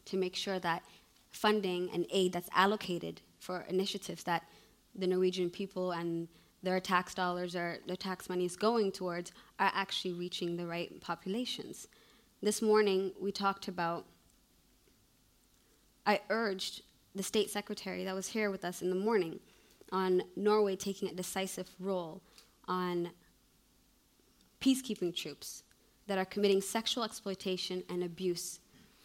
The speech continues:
in countries affected by armed conflict. If Norway is a leading donor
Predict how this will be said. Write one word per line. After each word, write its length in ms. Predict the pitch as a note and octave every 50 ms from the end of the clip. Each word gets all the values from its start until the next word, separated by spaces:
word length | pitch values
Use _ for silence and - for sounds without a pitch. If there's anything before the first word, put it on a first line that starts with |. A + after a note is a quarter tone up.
| - - _ _ _ _ _ _ _ _ - - -
in 120 | F#3 F#3+
countries 540 | - A3 G#3 G#3+ - - A3 G3+ G3+ - - -
affected 420 | F#3 - - F#3+ - - G3 F3
by 120 | F3+ F3+
armed 280 | - - F3+ F3 F3+ -
conflict. 600 | - - F3 E3+ E3+ - - - - - - - - _ _ _ _ _ _ _ _ _ _ _ _ _ _ _ _ - _ _
If 160 | F#3+ F#3 -
Norway 640 | A3+ A3 A3 A3+ B3+ C#4 A#3+ G3 F#3 F#3+ F#3 G3+ G3 -
is 140 | F#3+ F#3 -
a 60 | G3
leading 340 | G3 G3+ G#3+ G3+ G3+ G3 F#3+
donor 400 | F3 F3+ F3 E3+ E3 E3 F3 F3+